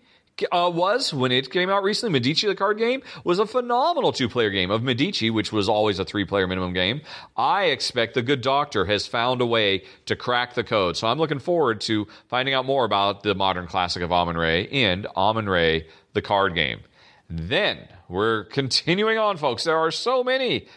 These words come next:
That's what happens when I, uh, take a couple months off. We have got,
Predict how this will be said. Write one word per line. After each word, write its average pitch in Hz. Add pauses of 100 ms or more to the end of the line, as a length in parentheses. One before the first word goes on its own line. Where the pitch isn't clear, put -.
(100)
That's 127
what 123
happens 131
when 120
I, 113
uh, 104
take 120
a 123
couple 127
months 127
off. 123 (320)
We 160
have 156
got, 226